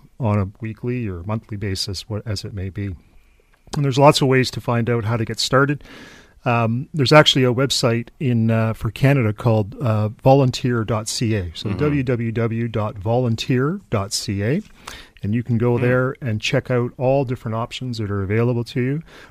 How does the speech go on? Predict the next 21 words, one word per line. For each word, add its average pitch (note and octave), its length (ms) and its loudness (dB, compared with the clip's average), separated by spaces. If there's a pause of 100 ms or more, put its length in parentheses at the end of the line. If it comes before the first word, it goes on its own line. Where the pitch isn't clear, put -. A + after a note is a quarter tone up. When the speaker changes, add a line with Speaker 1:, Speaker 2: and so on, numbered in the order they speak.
Speaker 1:
Or D3+ 120 12
you D3+ 80 10
can C#3 140 4
contact C#3 560 2
a A#2 60 -6
specific - 480 -4
charity C3 440 0
that G#2+ 160 -2
Speaker 2:
Mm-hmm. F#2+ 120 -4
Speaker 1:
you've G2 100 -4
given A2+ 260 -2
to A#2+ 240 -2
over A#2 180 -2
the A2+ 120 0
years C3+ 420 0
and G#2+ 160 -2
ask, A2 420 -4
you A2 60 -4
know, A#2+ 140 -4
what, A2+ 360 -6
what, A#2 180 -6